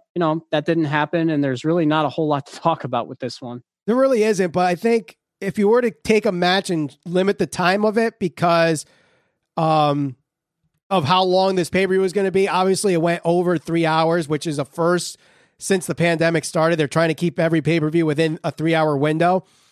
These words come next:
Speaker 2: This one definitely was the lowest, um, or the longest. So something needed to get cut already to begin with. This match was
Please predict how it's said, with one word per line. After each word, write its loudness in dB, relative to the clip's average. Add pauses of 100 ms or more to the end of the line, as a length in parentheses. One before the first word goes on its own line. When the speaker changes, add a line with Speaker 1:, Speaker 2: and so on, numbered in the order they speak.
(300)
Speaker 2:
This 0
one 0
definitely 0
was 0
the -2
lowest, -2 (100)
um, -2 (440)
or 2
the -2
longest. 0 (440)
So 2
something 2
needed 2
to 2
get 0
cut 2
already 0
to -2
begin -2
with. 0
This -4
match -2
was -8